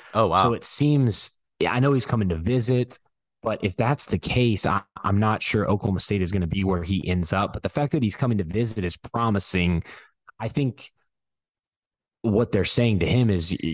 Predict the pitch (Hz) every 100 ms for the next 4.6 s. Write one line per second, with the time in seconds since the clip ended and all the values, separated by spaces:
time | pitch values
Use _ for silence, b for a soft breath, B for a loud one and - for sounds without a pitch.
0 | - 87 92 90 92 104 104 113 101 87
1 | - 101 110 98 - 107 104 95 87 -
2 | 85 90 104 101 - 113 120 131 - B
3 | B B 120 110 110 113 135 131 113 -
4 | 131 131 131 131 127